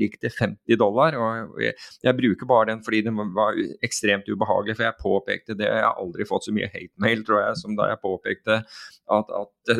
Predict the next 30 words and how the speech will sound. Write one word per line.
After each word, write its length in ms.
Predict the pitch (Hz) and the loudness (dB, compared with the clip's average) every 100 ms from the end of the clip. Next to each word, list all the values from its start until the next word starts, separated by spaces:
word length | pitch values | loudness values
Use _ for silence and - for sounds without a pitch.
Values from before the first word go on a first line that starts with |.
| 101 101 | 2 4
at 180 | 104 104 _ _ _ - - | 2 2 _ _ _ -20 2
det 160 | 110 | 6
var 160 | 101 98 | 6 4
en 80 | 110 | 0
farlig 380 | 117 92 95 107 | 0 0 -2 -2
fa-, 160 | 107 90 | 0 0
fase 640 | - 98 - 104 104 - 101 | 0 -2 0 -2 -2 -4 -12
sølv, 320 | - 98 104 98 | -4 -4 -4 -8
eh, 360 | 101 90 104 95 | -8 -8 -8 -10
var 240 | - 110 110 | 2 4 4
inne 160 | 95 | -2
i, 80 | 104 | 0
og 240 | 107 110 98 | 0 0 0
at 80 | |
jeg 140 | 110 107 | 0 0
hadde 180 | 90 85 | -2 -6
ikke 280 | 101 98 - | -6 -6 -8
noe, 300 | 104 95 104 101 | -4 -4 -4 -10
noe 80 | 104 | 0
særlig 320 | 113 98 98 | 2 2 0
tro 140 | 95 | -8
på 140 | - 104 | -4 -6
at 100 | 98 | -4
dette 200 | 90 85 | -4 -4
skulle 300 | 104 98 101 101 _ | -6 -6 -6 -10 _
gå 220 | 87 85 | -8 -6
mye 160 | 92 110 | -4 -4
videre. 240 | 110 160 175 _ - - - - - _ _ _ _ _ | -2 -4 -6 _ -20 -20 -20 -20 -20 _ _ _ _ _
Men, 320 | - 135 135 135 | 4 6 6 2
eh, 380 | 135 135 131 | 0 0 -2